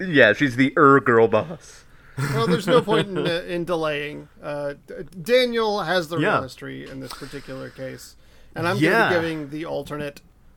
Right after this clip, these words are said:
Speaker 2: Um, Daniel, if, uh, if you're ready to give the real history, uh, we'd love to hear it.
Speaker 3: I'll be happy to. I'll, I'll, I'll jump right in. This one's been kind of a little bit of a hobby horse of mine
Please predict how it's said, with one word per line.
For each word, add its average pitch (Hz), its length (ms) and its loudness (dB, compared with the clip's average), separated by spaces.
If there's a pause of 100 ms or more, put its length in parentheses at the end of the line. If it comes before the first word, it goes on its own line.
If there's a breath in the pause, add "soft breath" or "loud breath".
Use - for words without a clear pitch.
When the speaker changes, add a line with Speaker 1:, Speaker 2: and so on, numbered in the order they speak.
(240)
Speaker 2:
Um, 139 560 -10 (260)
Daniel, 233 440 -4
if, - 480 -10 (120)
uh, - 240 -18
if 185 200 -10
you're 190 140 -2
ready 220 400 -4
to - 180 -12
give 220 180 -4
the 240 80 -10
real 170 160 -4
history, 240 500 -10
uh, 247 500 -12
we'd 247 180 -12
love 254 140 -2
to 247 60 -8
hear 262 160 -6
it. - 120 -10 (500)
Speaker 3:
I'll 127 160 0
be 147 120 -2
happy 156 260 -4
to. 107 200 -8
I'll, 110 160 -2
I'll, 127 180 0
I'll 139 140 0
jump 190 240 -2
right 156 140 0
in. 160 160 -2
This 165 160 -6
one's 294 200 -10
been 233 180 -8
kind 190 240 -6
of 156 120 -6
a 131 160 0
little 143 220 -4
bit 143 120 0
of 120 60 -6
a 110 80 -2
hobby 127 260 -4
horse 110 420 -8 (420 soft breath)
of 110 160 -6
mine 107 520 -4